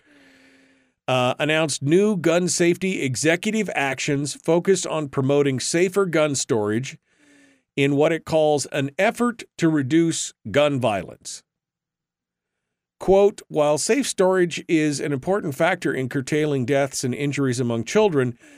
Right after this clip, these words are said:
the Biden-Harris administration, through the American Rescue Plan, the Bipartisan Safer Communities Act,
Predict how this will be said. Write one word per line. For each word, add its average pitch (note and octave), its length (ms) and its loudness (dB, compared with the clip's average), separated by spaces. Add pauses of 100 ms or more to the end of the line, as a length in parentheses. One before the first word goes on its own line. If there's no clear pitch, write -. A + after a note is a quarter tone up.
(240)
the B2+ 80 -2
Biden-Harris F#3 680 0
administration, C3 800 -2
through C#3+ 180 -2
the B2+ 180 -2
American C3 520 -2
Rescue D3 420 0
Plan, A2 480 -4 (300)
the G#2+ 80 -6
Bipartisan A#2+ 640 0
Safer A#2+ 320 -2
Communities E3+ 540 -2
Act, C3+ 340 -2